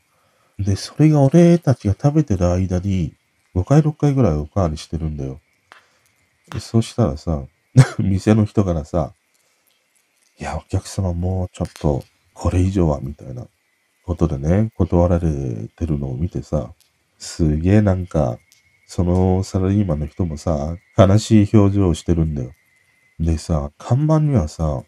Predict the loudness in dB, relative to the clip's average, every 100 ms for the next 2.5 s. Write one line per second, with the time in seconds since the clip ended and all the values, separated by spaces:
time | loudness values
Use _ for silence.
0 | _ _ _ _ -6 -2 2 4 4 0
1 | -4 2 2 2 -2 0 2 4 2 0
2 | 0 -2 -4 -8